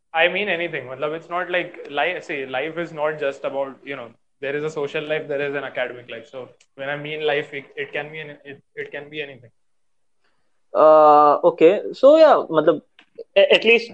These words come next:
Speaker 2: academic wise, I am, like, I am allowed to do whatever I want to। I mean, they will never be like कि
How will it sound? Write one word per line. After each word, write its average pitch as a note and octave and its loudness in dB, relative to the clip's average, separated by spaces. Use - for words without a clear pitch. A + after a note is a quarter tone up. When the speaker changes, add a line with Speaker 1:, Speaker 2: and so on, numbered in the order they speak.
Speaker 2:
academic E3 4
wise, G3+ 4
I D#3+ 6
am, D#3 0
like, C3+ 0
I D3 6
am D#3 4
allowed D3+ 6
to D#3 0
do D3+ 0
whatever C3 4
I C#3 6
want A#2 2
to। D#3 -4
I C#3 0
mean, C3+ -4
they D#3 8
will E3 6
never D#3+ 6
be D#3 -2
like E3+ 4
कि G#3 -4